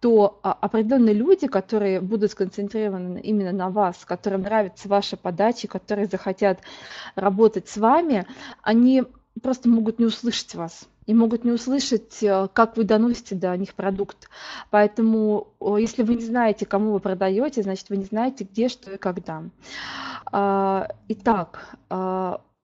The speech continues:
очень многие в самом начале себе задают вопрос: «Зачем мне тратить время на подбор целевой аудитории? Это же всего лишь теория. Зачем в этом вообще во всём копаться, разбирать, думать?» Э,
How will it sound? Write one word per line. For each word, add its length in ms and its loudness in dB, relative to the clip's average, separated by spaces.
очень 320 -2
многие 400 0
в 40 -2
самом 260 2
начале 360 0
себе 300 -2
задают 340 2
вопрос: 320 -4
«Зачем 340 0
мне 120 2
тратить 360 -2
время 280 2
на 80 2
подбор 420 -2
целевой 380 -4
аудитории? 640 -6
Это 260 -2
же 160 0
всего 320 -4
лишь 260 -4
теория. 520 0
Зачем 500 0
в 40 -2
этом 260 -4
вообще 320 -6
во 80 -8
всём 260 -6
копаться, 720 0
разбирать, 800 2
думать?» 640 0
Э, 300 -2